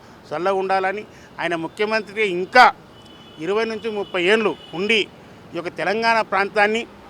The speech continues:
ఖచ్చితంగా ఆదుకోవాలని, పేద ప్రజలందరినీ కూడా ఆదుకోవాలని చెప్పేసి అని కాంగ్రెస్ ప్రభుత్వం ఇచ్చిన ప్రతి హామీని కూడా రేవంత్ రెడ్డి గారు నెరవేరుస్తారని పూర సంపూర్ణమైన విశ్వాసం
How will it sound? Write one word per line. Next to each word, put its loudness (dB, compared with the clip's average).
ఖచ్చితంగా 0
ఆదుకోవాలని, 2
పేద -4
ప్రజలందరినీ -4
కూడా 0
ఆదుకోవాలని 0
చెప్పేసి -8
అని -6
కాంగ్రెస్ -2
ప్రభుత్వం -6
ఇచ్చిన -6
ప్రతి -8
హామీని 0
కూడా 4
రేవంత్ -2
రెడ్డి -2
గారు 0
నెరవేరుస్తారని 0
పూర 2
సంపూర్ణమైన 0
విశ్వాసం -2